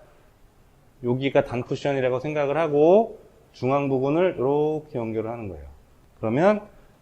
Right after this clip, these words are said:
요거를 그대로 쳤을 때 요렇게 입사 반사되는 여기니까, 어, 요런 식으로 라인이 생기겠죠. 요런 식으로.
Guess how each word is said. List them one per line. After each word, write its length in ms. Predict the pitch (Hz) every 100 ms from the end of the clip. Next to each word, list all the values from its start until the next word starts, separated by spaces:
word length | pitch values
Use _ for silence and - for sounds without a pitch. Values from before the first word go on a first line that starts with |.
| _ _ _ -
요거를 400 | 143 156 185 208
그대로 420 | - 165 208 214 196
쳤을 360 | 190 190 175
때 320 | 202 226 220 - - - - - -
요렇게 520 | 165 208 220 220 190 151
입사 240 | - 170
반사되는 760 | 160 156 156 156 156 147 123 - - _ - -
여기니까, 640 | 113 120 120 110 165 180 -
어, 260 | 101 85 - - _ - - _ _ - - - -
요런 200 | 160 196
식으로 240 | 180 175
라인이 320 | 131 107 123 123
생기겠죠. 520 | 165 151 104 - 87
요런 200 | 90 92
식으로. 640 | 87 90 95 143 190 -